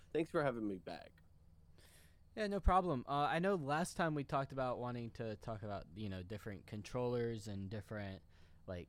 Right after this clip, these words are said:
Speaker 2: the history of controllers, and maybe we'll get into, like, some P C talk, depending. Uh, I think we're just gonna see where this goes.
Speaker 1: Uh, works for me. Um, where did you wanna start off on?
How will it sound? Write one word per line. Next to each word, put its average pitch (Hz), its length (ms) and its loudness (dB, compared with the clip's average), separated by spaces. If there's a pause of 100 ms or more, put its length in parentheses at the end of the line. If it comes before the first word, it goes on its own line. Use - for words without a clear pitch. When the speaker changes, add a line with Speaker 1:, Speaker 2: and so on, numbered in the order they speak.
Speaker 2:
the 98 80 -8
history 113 400 -6
of 104 80 -8
controllers, 104 640 -4
and 95 100 -4
maybe 95 160 -6
we'll 95 140 -6
get 95 160 -8
into, 92 260 -10
like, 87 180 -10
some 90 140 -16
P 95 160 -14
C 98 260 -12
talk, 92 220 -4 (140)
depending. 90 480 -8
Uh, 92 460 -6 (100)
I 107 100 -10
think 123 220 -8 (880)
we're 123 80 -8
just 123 260 -10
gonna 117 380 -8 (160)
see - 180 -14
where 113 120 -6
this 104 220 -12
goes. - 440 -12 (760)
Speaker 1:
Uh, 92 80 -6
works 104 360 -4
for 107 100 -2
me. 143 320 -2 (240)
Um, 98 540 -4 (560)
where 117 140 0
did 113 100 -10
you 113 80 -6
wanna 110 180 -2
start 104 240 -4
off 107 220 -4
on? - 160 -14